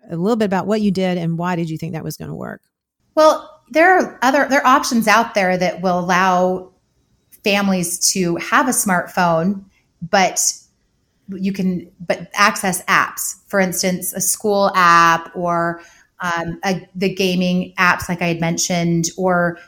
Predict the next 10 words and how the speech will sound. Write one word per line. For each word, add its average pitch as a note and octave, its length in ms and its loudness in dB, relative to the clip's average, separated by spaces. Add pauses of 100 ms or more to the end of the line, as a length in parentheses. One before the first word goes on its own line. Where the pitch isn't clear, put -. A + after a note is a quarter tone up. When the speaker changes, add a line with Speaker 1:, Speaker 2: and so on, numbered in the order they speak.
(280)
Speaker 2:
music. G#3 520 2
And G#3+ 120 0
I A3+ 80 2
just C#4+ 200 0
had - 140 -2
thought, A#3 340 2 (460)
"Okay, G3 580 -2 (180)
it's A3+ 220 -2
become D4 360 0
this, - 280 -2